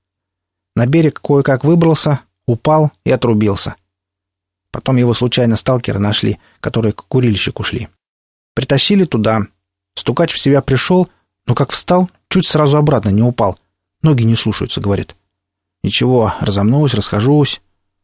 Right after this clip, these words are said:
Ну и пошёл. Да только колени у него не сгибались. А потом свалился-таки. Его подняли, в кресло посадили.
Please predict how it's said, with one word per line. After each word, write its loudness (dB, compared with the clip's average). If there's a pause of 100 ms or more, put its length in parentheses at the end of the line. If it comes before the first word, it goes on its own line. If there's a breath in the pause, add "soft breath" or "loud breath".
(320)
Ну 2
и 0
пошёл. 0 (440)
Да -8
только 0
колени 4
у 4
него 2
не 2
сгибались. 0 (480)
А -8
потом 0
свалился-таки. 0 (320)
Его 2
подняли, 2
в -4
кресло 0
посадили. 0